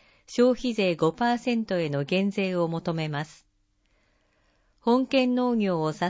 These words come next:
える小規模家族農業や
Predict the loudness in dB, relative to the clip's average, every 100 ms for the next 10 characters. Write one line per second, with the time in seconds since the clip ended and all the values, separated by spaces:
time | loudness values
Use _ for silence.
0 | -2 -4 -2 -2 -4 -6 -2 2 2 0
1 | -2 0 0 -2 -2 -2 0 2 0 -2
2 | -4 -4 -6